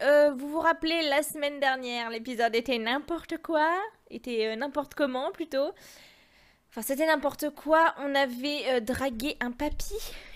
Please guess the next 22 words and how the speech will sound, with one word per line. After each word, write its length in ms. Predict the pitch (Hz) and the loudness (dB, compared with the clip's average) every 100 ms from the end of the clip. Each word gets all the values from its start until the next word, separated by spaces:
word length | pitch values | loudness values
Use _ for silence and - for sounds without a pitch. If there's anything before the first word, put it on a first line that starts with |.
| - | -6
et 160 | 294 320 | -4 -2
on 100 | 294 | 0
l'avait 300 | 277 269 269 | 6 6 4
fait 280 | 254 349 381 - - - - | 0 0 0 -2 -18 -20 -8
mourir 680 | 277 339 349 349 359 277 247 | 0 2 4 6 4 4 2
parce 200 | 254 - | 0 -4
qu'on 120 | 294 | -8
est 100 | 339 | -4
des 100 | 269 | -4
gros 280 | - 302 359 | -2 0 0
sadiques. 840 | - 330 302 240 285 302 - - 320 | 2 2 2 0 -4 -4 -6 6 8
<laughs> 200 | 311 302 | 8 6
Voilà. 600 | 466 466 370 453 427 415 - _ _ _ - 466 _ _ _ _ - - - - - - | 0 2 0 0 -2 -4 -8 _ _ _ -20 -20 _ _ _ _ -20 -20 -20 -20 -20 -16
Donc, 640 | 214 381 494 359 262 - 277 | 0 2 4 0 -6 -2 2
euh, 400 | 247 240 240 233 | 4 4 0 -2
donc, 400 | 294 339 277 - | -4 -6 -6 -8
et 80 | 269 | -4
comment 240 | 359 440 | 0 0
ils 120 | 381 | 0
vont, 200 | 247 240 | 0 -4
les 120 | 180 190 | -4 -6
gens ? 240 | 190 | -8